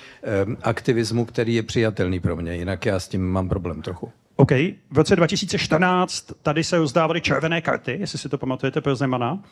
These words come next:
Speaker 2: Eh, potom konspirační weby z toho vyrobily, že to rozdávala americká ambasáda, k čemuž se posléze připojil i Miloš Zeman, že to rozdávala americká ambasáda.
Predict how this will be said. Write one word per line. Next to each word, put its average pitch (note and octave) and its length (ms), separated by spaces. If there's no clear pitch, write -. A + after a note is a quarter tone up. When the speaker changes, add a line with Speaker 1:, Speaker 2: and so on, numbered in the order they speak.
Speaker 2:
Eh, B2 400
potom D#3+ 520
konspirační D#3 640
weby D3 220
z - 80
toho D#3 280
vyrobily, D3+ 640
že C#3 120
to D#3+ 140
rozdávala C#3+ 420
americká C#3 420
ambasáda, B2+ 800
k - 60
čemuž C#3 260
se E3+ 100
posléze D3 400
připojil C#3+ 400
i D3 40
Miloš C#3+ 240
Zeman, A2+ 240
že A2+ 100
to B2 200
rozdávala A#2+ 400
americká A#2 400
ambasáda. A#2 520